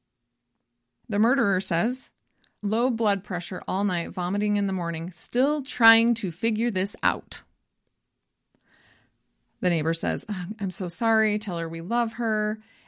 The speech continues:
And he says, "I sure will. Thank you." Again, the neighbor asks later, "How's she doing? Do you need anything?" The murderer says,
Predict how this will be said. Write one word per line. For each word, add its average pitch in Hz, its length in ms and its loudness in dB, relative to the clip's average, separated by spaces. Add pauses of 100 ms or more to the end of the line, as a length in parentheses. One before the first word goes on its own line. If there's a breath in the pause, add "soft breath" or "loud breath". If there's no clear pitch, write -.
And 180 160 -2
he 185 100 -2
says, 165 460 -4 (560)
"I 175 80 -4
sure 196 260 -2
will. 156 360 -2 (400)
Thank 170 240 -4
you." - 220 -10 (1600)
Again, 180 600 2
the 175 80 -2
neighbor 151 260 -2
asks - 500 -8 (260)
later, - 400 -2 (880)
"How's 165 200 -2
she 160 100 -4
doing? - 280 -8 (160)
Do 185 100 2
you 160 180 2
need 156 160 0
anything?" 156 460 -6 (460 soft breath)
The 180 100 0
murderer 170 340 2
says, 151 360 -4